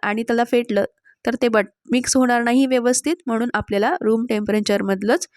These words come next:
बटर वापरायचं आहे. तुम्ही मिश्रणाचा रंग बघू शकता, एकदम पांढरा असा झालेला आहे. आता आपलं बटर चांगलं व्यवस्थित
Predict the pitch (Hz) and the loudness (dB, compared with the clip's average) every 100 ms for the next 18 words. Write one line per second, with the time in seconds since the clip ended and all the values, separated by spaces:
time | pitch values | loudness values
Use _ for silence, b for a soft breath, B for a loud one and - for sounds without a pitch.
0 | B B B 214 196 202 196 196 208 220 | B B B 0 2 0 0 -2 -2 -2
1 | 262 277 - _ _ _ _ _ _ 311 | 0 -2 -2 _ _ _ _ _ _ -10
2 | 311 - 254 247 262 247 208 214 233 233 | -6 -4 -2 -2 -2 -4 -4 -2 0 0
3 | 254 - 294 - 208 - _ _ _ - | -2 -4 -4 -2 -4 -4 _ _ _ -6
4 | - 247 294 302 285 220 214 220 233 233 | -4 0 2 2 2 0 0 0 0 0
5 | 226 226 214 214 208 190 294 _ b b | 0 0 -2 -2 -2 -2 -6 _ b b
6 | 208 208 226 214 220 233 254 269 294 285 | -6 -2 -2 0 0 0 0 0 0 0
7 | 294 262 226 247 302 | 0 0 0 0 -2